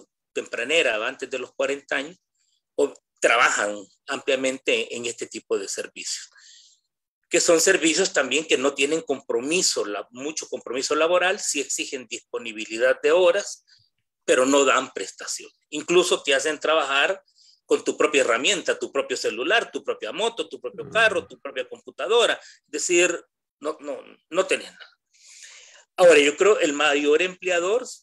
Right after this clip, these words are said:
Speaker 1: en este momento es el Estado. Es el, es el gobierno, el mayor empleador. Y el mayor empleador tiene salarios, digamos, de quinientos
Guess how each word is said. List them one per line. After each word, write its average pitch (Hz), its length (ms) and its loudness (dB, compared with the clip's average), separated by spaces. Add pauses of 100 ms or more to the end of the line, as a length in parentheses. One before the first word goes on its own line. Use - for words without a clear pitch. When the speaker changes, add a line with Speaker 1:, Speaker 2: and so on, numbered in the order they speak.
Speaker 1:
en 135 140 -12
este 143 200 -12
momento 185 440 -6
es 247 80 -2
el 117 140 -4
Estado. - 340 -8 (800)
Es 135 240 -8
el, 117 200 -8 (140)
es - 220 -6
el 139 100 -6
gobierno, 110 380 -10
el 131 60 -8
mayor 131 300 0
empleador. - 540 -16 (760)
Y 214 200 4
el 214 120 8
mayor 180 360 6
empleador 208 720 2 (480)
tiene 208 340 2
salarios, 214 1120 0 (800)
digamos, 180 340 0
de 151 140 -4
quinientos 202 1120 -2